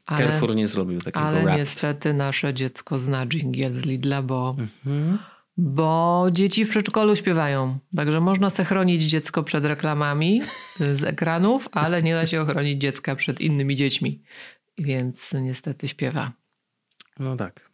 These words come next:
Speaker 2: tak.
Speaker 1: I rozpoznaje logo i
Speaker 2: <laughs> Jak przejeżdżamy obok, to od razu
Speaker 1: to mówi,
Speaker 2: jest.
Speaker 1: "O, jedziemy do tego mojego kolegi", bo zawsze jedziemy obok Lidla.
Speaker 2: Mhm.
Speaker 1: Nie pomyśląc o tym, że, że je-, może być więcej niż jeden Lidl.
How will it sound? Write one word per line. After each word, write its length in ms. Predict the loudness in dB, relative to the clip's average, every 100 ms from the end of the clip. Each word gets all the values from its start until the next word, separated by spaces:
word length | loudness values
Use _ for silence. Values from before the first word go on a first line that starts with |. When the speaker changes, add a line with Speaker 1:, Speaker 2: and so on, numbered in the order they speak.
| -14
Speaker 2:
tak. 300 | -12 -12 -12
Speaker 1:
I 40 | -4
rozpoznaje 640 | -4 0 -2 0 0 0
logo 600 | 0 0 0 0 2 0
i 180 | 0 0 -2 -4 -2
Speaker 2:
<laughs> 0 |
Jak 120 | -2 0
przejeżdżamy 540 | 2 2 4 2 4
obok, 360 | 4 2 0 0
to 240 | 2 4
od 120 | 4 2
razu 300 | 2 2 4
Speaker 1:
to 40 |
mówi, 180 | 4 4
Speaker 2:
jest. 140 | 2 2
Speaker 1:
"O, 500 | 4 4 4 4 4
jedziemy 440 | 4 2 4 4
do 120 | 4
tego 260 | 2 2 4
mojego 320 | 4 4 2
kolegi", 560 | 2 2 4 4 4 4
bo 180 | 4 2
zawsze 360 | 2 0 0
jedziemy 520 | 2 2 2 2 2 2
obok 300 | 0 -2 -2
Lidla. 420 | -2 0 -2 -4 -8 -18 -4
Speaker 2:
Mhm. 240 | -2 -2 0
Speaker 1:
Nie 220 | 2 4
pomyśląc 540 | 4 0 -2 -2 -2 -4
o 80 |
tym, 260 | -4 -2 -2
że, 300 | -2 -2 -4 -8 _ _ _ _ _ -2
że 340 | 0 2 4 4
je-, 180 | 6 6
może 280 | 6 6
być 160 | 4 4
więcej 320 | 4 6 6
niż 140 | 6 4
jeden 320 | 4 4 4
Lidl. 240 | 2 0